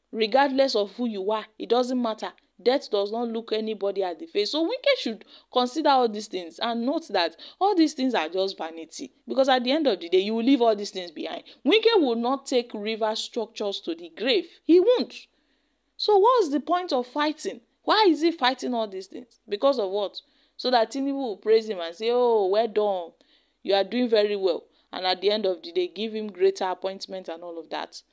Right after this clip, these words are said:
Does it matter? Does it really matter? It doesn't really matter. It only matters here. While you are alive, once you close your eye,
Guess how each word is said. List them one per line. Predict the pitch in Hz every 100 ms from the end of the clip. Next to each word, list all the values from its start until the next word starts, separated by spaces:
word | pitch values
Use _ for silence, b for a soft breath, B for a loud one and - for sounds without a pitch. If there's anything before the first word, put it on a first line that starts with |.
| _ _ -
Does | 180 180
it | 220
matter? | 190 180 226 320 _ _ _ _
Does | 240 254
it | 370
really | 320 285
matter? | 262 220 - - - _ _ _ _ _ _
It | 349 392
doesn't | 415 427 370
really | 359 339
matter. | 330 339 311 226 - _ _ _ _ _
It | 285
only | 359 370 349
matters | 320 302 277 269
here. | 214 233 220 - _ _ _ _ _ _ -
While | 202 247 294
you | 240
are | 202
alive, | 196 254 196 -
once | - 311 370
you | 247
close | 262 262
your | 226
eye, | - 202